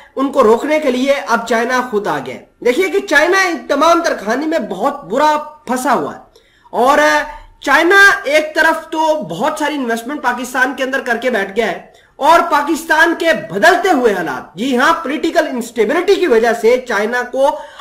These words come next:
अपने पैसे के ऊपर अपने जो उसने investment की है उसका डर पड़ गया है, क्योंकि पाकिस्तान के अंदर रोज बरोज महंगाई होती जा रही है,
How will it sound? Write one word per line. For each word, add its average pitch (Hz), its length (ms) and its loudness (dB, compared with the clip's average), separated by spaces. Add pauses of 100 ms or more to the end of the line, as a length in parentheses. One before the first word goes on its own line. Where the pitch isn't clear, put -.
(100)
अपने 320 320 0
पैसे 277 420 0
के 320 140 -2
ऊपर 294 400 2 (240)
अपने 294 720 0
जो 214 140 2
उसने 269 400 2
investment 254 560 0
की 277 160 0
है 269 180 2
उसका 302 420 -2
डर 233 220 4
पड़ 208 180 -4
गया 151 160 -6
है, - 180 -18 (360)
क्योंकि 294 220 -2
पाकिस्तान 311 680 2
के 311 80 -4
अंदर 285 340 0 (300)
रोज 277 400 4
बरोज 220 540 4
महंगाई 196 340 2
होती 247 280 -2
जा 247 140 4
रही 254 240 0
है, 226 240 -12